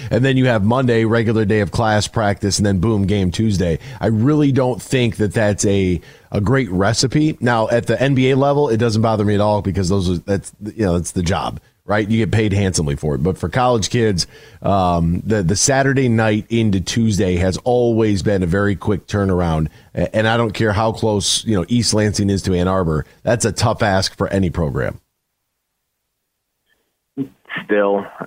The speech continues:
Speaker 2: I mean, at this point with this team, it's a very, uh, upperclassman heavy team. You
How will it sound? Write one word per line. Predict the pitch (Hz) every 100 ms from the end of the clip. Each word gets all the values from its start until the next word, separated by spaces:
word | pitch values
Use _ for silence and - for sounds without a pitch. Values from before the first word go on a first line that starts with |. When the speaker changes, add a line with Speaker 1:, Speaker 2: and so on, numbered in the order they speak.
| -
Speaker 2:
I | 101 101
mean, | 101 95 87 - - -
at | 123
this | 113 113 -
point | - 120 107 - _ -
with | 117 98
this | 123 120 - -
team, | 120 117 120 127 131 _ _ _ _ -
it's | 107 104
a | 101
very, | 98 104 101 98 101 95 - _ _ _ -
uh, | 113 87 - 110
upperclassman | 120 - 104 92 92 - 95 90 87 - _ -
heavy | 98 92 87
team. | - 101 98 107 123 _ _ _ _ _ _ -
You | 104 104